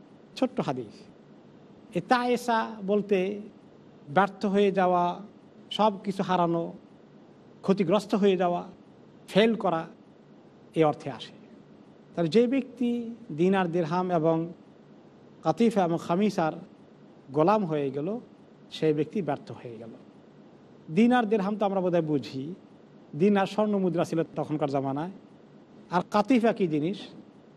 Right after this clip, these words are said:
কাতিফা একটা চাদরের মতো, শালের মতো। আর খামিসা হচ্ছে একটা স্কার্ফের মতো, যেটা মাথায়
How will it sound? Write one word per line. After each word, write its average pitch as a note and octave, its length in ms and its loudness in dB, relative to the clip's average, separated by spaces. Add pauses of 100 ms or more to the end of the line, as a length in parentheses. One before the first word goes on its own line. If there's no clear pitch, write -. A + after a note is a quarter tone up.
(140)
কাতিফা G3+ 360 2
একটা F#3 560 0
চাদরের F#3+ 440 2
মতো, D3+ 300 -2
শালের F3+ 480 0
মতো। B2+ 280 -6 (1500)
আর E3+ 180 2 (160)
খামিসা A#3+ 360 4
হচ্ছে A#3 360 0
একটা G3 340 -2
স্কার্ফের B3 560 0
মতো, F#3+ 220 -2
যেটা F3+ 180 -2
মাথায় F3+ 480 0